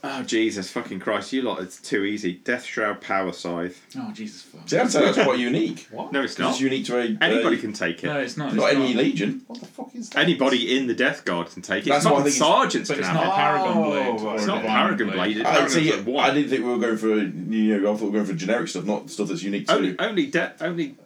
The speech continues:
Speaker 1: uh, he can take chain axes.
Speaker 3: Ooh,
Speaker 1: and,
Speaker 3: Webbear's got
Speaker 1: and
Speaker 3: chain axes, haven't they?
Speaker 1: No.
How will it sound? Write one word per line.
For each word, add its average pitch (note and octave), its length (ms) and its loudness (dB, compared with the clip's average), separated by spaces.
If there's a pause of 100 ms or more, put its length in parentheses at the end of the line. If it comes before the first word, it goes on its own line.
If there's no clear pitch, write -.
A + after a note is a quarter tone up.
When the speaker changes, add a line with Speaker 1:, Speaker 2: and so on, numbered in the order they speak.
(180)
Speaker 1:
uh, B2+ 220 -2
he C3+ 260 -4
can A2 160 -12
take - 240 -6
chain B2 300 -6
axes. G2 400 -6
Speaker 3:
Ooh, C3+ 80 0
Speaker 1:
and, G#2+ 180 2
Speaker 3:
Webbear's A#2 200 2
got F2 80 0
Speaker 1:
and E2+ 100 -4
Speaker 3:
chain G2 120 0
axes, G2 280 -4
haven't - 340 -8
they? G2 60 -8
Speaker 1:
No. - 160 -4